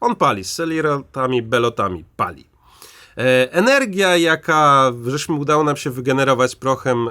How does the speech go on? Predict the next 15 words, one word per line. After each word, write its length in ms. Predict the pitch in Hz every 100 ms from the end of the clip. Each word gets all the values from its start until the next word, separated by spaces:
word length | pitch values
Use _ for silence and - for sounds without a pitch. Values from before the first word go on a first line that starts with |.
| 110
szwajcarskim 680 | - 127 135 120 - 127
trzy 380 | 113 - - 143 -
F, 400 | 123 151 196 - _ _ _ _
widzieliście 680 | 247 185 190 151 - - 135
na 120 | 135
ekranie. 640 | 120 95 92 95 139 254 - 135
E, 120 | 135
to 120 | 131
nie 120 | 208 220
jest 240 | 185 -
ośmiocalowa 800 | 147 147 170 151 147 143 135 127
lufa, 300 | 123 120 113
tak 180 | 110 101
jak, 180 | 104
e, 100 | -